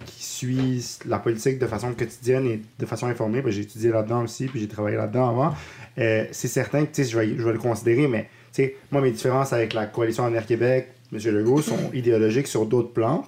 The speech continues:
Speaker 1: puis, mais sur cet enjeu-là, je, je, faut reconnaître qu'absolument, tu sais, c'est, c'est une crise sociale, c'est une crise historique.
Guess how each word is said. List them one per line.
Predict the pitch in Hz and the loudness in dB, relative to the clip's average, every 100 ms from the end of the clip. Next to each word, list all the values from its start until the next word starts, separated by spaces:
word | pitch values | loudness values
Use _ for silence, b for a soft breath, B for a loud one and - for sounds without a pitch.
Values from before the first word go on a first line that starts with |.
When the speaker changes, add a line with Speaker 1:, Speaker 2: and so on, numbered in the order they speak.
| - | -8
Speaker 1:
puis, | 117 110 107 B B B B | -10 -8 -8 B B B B
mais | 117 113 | -4 -4
sur | - - - 180 180 | -4 -8 2 4 4
cet | 180 117 113 | 2 -2 0
enjeu-là, | 117 120 117 104 135 302 - b b b b b | 0 2 2 2 -2 -4 -6 b b b b b
je, | - - | -12 -12
je, | - - - - - | -14 -20 -20 -20 -4
faut | - | 0
reconnaître | 160 135 113 110 202 - | 2 2 2 2 0 0
qu'absolument, | - - - 175 135 156 170 | -4 -4 0 0 2 0 -2
tu | |
sais, | - | -4
c'est, | 143 113 | -8 -8
c'est | 107 - | -8 -4
une | 113 123 | -2 -4
crise | - - 165 156 127 | -6 0 2 2 -2
sociale, | - - 123 - 123 165 175 | -6 -2 0 0 0 2 0
c'est | - | -4
une | 113 | -10
crise | 110 - 147 | -8 -4 -4
historique. | 156 156 - 127 | -4 -4 0 0